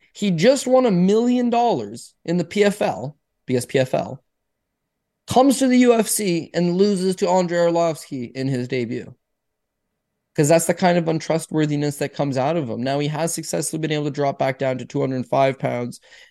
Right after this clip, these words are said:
and he's coming off a pair of victories, one over Marcin Prachnio. Not even super impressive, in my opinion, but then his last time out, he absolutely demolished O S P, Alvin Saint Preux.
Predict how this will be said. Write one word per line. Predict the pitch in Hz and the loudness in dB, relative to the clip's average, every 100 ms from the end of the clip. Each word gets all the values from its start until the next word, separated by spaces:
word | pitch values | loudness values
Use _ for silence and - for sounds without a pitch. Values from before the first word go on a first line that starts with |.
| - | 2
and | 143 | 2
he's | 143 | 4
coming | 160 147 | 4 4
off | 143 | 2
a | 131 | 2
pair | 147 131 | 2 2
of | 123 | 2
victories, | 127 135 127 | -2 -2 -2
one | 127 127 | 0 0
over | 120 | 0
Marcin | 123 123 - 120 | -2 -2 -6 -8
Prachnio. | - 127 127 135 127 127 - _ _ _ _ _ - | -2 0 0 -2 -2 -2 -8 _ _ _ _ _ -2
Not | 139 147 | 2 2
even | 143 143 | 2 -2
super | - 143 | -2 -2
impressive, | 139 131 170 170 | -2 2 2 2
in | 175 | -2
my | 170 | -2
opinion, | 170 170 175 | -2 -4 -4
but | 165 165 | -4 -4
then | 156 | -4
his | 143 | -2
last | 151 147 | -2 -2
time | 143 139 | -4 -2
out, | 131 | -2
he | 131 | -2
absolutely | 127 - 127 131 127 | -4 -6 -8 -6 -4
demolished | 117 120 120 117 - | -4 -2 -2 -2 -6
O | 131 120 | -4 -4
S | 113 | -4
P, | - 123 | -4 -4
Alvin | 117 117 | -2 -4
Saint | - 117 - | -8 -8 -4
Preux. | 151 147 147 | -2 0 -2